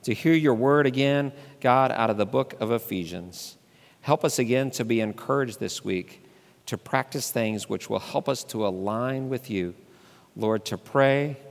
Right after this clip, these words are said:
and to think about godly things which help us to bring our minds and our hearts closer to you. And then help us to be the light of Christ,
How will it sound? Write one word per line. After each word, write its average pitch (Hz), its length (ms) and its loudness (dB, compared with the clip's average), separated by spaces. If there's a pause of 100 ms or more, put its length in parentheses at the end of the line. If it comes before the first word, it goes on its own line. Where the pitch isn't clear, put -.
(280)
and - 140 -12
to 101 120 -4
think - 280 -4
about 113 380 2
godly 107 420 2
things 87 360 -6
which 92 200 -8
help 113 200 -4
us 104 300 -2 (240)
to - 100 -10
bring 104 240 0
our 92 120 0
minds 104 440 -2
and 110 200 -6
our 107 80 -4
hearts 95 260 -4
closer 98 380 -6
to 95 80 -8
you. 82 260 -8 (380)
And 101 100 -6
then 113 120 2
help 131 180 0
us 127 120 -4
to 120 100 -6
be 110 200 0
the 104 140 0
light 92 280 2
of - 140 -8
Christ, 82 520 -10